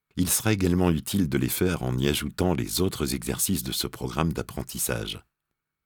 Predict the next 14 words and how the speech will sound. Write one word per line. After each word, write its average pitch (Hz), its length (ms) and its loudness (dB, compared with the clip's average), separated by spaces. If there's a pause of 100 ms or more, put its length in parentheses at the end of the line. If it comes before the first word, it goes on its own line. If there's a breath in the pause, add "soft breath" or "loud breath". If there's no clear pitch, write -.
(260)
En 58 120 -4
pratiquant - 460 -4
ces 60 220 -2
exercices 65 640 -2 (580)
et 73 120 0
en 76 80 2
prenant 78 280 0
conscience - 600 0
que - 100 -8
votre 64 280 -4
corps 104 500 -2 (160)
est 113 240 0 (120)
votre - 340 -8
contenant, - 520 -8